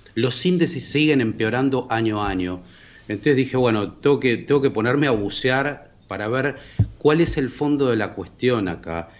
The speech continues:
Y es un poco lo que, lo que planteo en el, en el libro.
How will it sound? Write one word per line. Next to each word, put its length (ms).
Y 340
es 160
un 140
poco 260
lo 200
que, 640
lo 160
que 100
planteo 480
en 80
el, 420
en 120
el 160
libro. 480